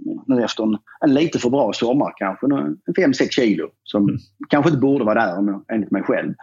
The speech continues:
Speaker 2: Nej.
Speaker 1: Och det är det så att det är klart att om jag ställer frågan så, bra, är det någon som kan hjälpa mig här, några tips?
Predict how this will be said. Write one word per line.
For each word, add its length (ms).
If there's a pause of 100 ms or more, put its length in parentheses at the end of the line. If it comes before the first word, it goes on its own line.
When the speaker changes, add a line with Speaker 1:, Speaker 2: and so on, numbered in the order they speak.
(220)
Speaker 2:
Nej. 240 (160)
Speaker 1:
Och 80
det 80
är 60
det 60
så 120
att 160 (540)
det 60
är 40
klart 260
att 100
om 100
jag 120
ställer 280
frågan 480
så, 240 (240)
bra, 240
är 40
det 60
någon 100
som 80
kan 120
hjälpa 300
mig 100
här, 280
några 260
tips? 340